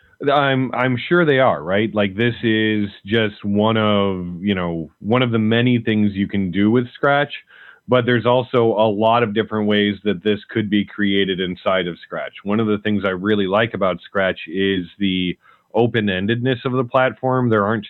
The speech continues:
templates, um, which can be kind of a double-edged sword at points, but you can use other people's programs as a starting point.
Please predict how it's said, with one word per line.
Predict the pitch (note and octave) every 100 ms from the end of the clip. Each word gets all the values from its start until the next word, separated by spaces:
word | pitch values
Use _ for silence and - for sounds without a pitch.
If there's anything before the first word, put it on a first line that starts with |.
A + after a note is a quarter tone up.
| - G2+
templates, | G2+ C3 C#3+ - - - _ _ _ _ _ _ _
um, | G2 G2+ G2 F#2+ F#2 F#2 F#2
which | G#2+ G#2 -
can | A2
be | G#2 G2+
kind | G#2 G2+
of |
a | F#2+
double-edged | G2 F#2+ G2+ F2+ -
sword | G2+ G2+ A2+ G#2+ -
at | A#2+ A#2
points, | B2 B2+ B2+ - _ - _ -
but |
you | A#2+ A2+
can | G#2+ - A#2+ B2
use | A#2+ A#2 A2
other | A2
people's | G2+ G#2+ G2+ G2+
programs | - G#2 F#2+ G2 F#2
as | F2+
a | D#2+ D#2
starting | B2 B2 G2+ E2
point. | D2 A1+